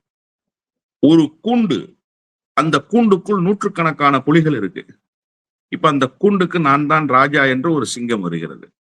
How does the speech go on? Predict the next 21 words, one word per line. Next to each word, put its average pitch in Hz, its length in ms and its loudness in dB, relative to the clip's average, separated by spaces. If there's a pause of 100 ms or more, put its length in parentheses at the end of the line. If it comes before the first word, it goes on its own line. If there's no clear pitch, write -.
(500)
நீங்க 104 140 0
யோசிச்சு 151 320 0
பாருங்க. 104 320 -6 (840)
இப்ப 131 160 -4
அந்த 127 180 0
கூண்டில் 208 520 2
இருந்த 160 200 0
புலிகள் 165 420 2
எல்லாம் 175 240 0
போனாலும் 143 580 0 (520)
அந்த 123 180 0 (120)
கூண்டு 214 300 4
இருக்கிற 180 320 0
வரை 190 220 2
நான் 156 280 0
தான் 160 220 0
ராஜா 139 420 0
என்று 127 240 -6
சொல்கிறது 107 540 -6
அந்த 78 200 -14
சிங்கம். 113 460 -8